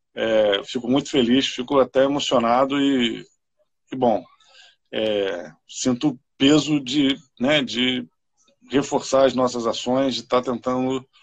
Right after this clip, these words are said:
ouvir, trabalhar para que a gente consiga,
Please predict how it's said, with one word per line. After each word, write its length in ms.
ouvir, 460
trabalhar 800
para 120
que 80
a 40
gente 260
consiga, 920